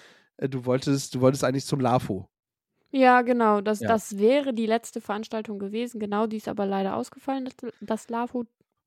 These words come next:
Speaker 2: Ja, das lafo? Nein.
Speaker 1: Ja,
Speaker 2: Doch,
Speaker 1: das
Speaker 2: das
Speaker 1: lafo.
Speaker 2: Landesforum.
Speaker 1: Ja.
Speaker 2: <laughs> Also Nachtorientierungslauf. Wir hatten uns auch, äh, angemeldet und irgendwann kam dann auch so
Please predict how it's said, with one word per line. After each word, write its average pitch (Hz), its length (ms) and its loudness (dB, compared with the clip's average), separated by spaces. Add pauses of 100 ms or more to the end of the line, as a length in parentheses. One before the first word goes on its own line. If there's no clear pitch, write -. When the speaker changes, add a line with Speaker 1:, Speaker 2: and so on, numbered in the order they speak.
(200)
Speaker 2:
Ja, 180 100 -8
das 196 180 -8
lafo? 233 300 -8 (160)
Nein. 185 280 -10 (380)
Speaker 1:
Ja, 147 120 -2
Speaker 2:
Doch, 190 220 -8
Speaker 1:
das 220 200 -6
Speaker 2:
das - 0 -
Speaker 1:
lafo. 214 100 -2
Speaker 2:
Landesforum. 240 520 -2 (360)
Speaker 1:
Ja. 240 120 2 (200)
Speaker 2:
<laughs> - 20 -16 (240)
Also 202 460 2
Nachtorientierungslauf. 226 1300 -2 (680)
Wir 208 180 0
hatten 294 200 2
uns 277 180 -2
auch, 226 220 6
äh, - 200 -6
angemeldet 302 880 2
und 226 380 -2
irgendwann 240 640 2 (260)
kam 240 240 0
dann 240 480 0
auch 214 200 -2
so 208 540 -4